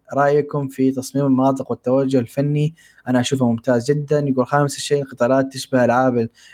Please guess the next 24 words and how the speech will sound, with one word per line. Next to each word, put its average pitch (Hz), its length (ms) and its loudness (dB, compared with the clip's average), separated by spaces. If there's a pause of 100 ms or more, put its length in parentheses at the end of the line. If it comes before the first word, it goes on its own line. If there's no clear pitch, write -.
التيرن 151 380 -2
بيس، 147 220 0
تعتمد 135 280 -4
على 120 100 4
التكتيكات 135 560 -4
وسرعة 123 280 -4
الحركة 135 380 -2
مع 120 140 0
وجود 120 420 -2
أعداء، 120 480 -2 (300)
آه، 117 220 2
كأنهم 123 540 0
ألغاز." 107 480 -4 (480)
آه، 131 360 0 (140)
يا، - 360 -2 (200)
كل 165 100 2
الأشياء 139 280 0
اللي 139 100 0
قلتها 151 580 0
ما 113 460 -4 (200)
احتمال - 440 -4 (160)
بشيء، 131 200 0
بشكل 143 320 0
كامل 135 420 2